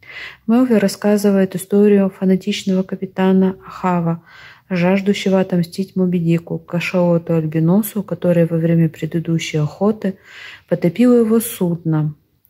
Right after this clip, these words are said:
Полное завораживающих персонажей и леденящих душу описание моря, эта книга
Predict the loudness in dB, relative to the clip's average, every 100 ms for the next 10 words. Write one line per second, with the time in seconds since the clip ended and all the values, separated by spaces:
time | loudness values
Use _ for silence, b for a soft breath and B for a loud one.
0 | B B B _ 2 6 6 6 4 2
1 | 2 2 2 0 0 -2 -6 -8 -8 -2
2 | 2 2 2 -2 -2 -2 0 2 4 2
3 | 0 -4 -2 -2 -2 -4 -6 -6 -6 0
4 | 2 2 2 2 0 -2 -4 -6 -2 0
5 | 0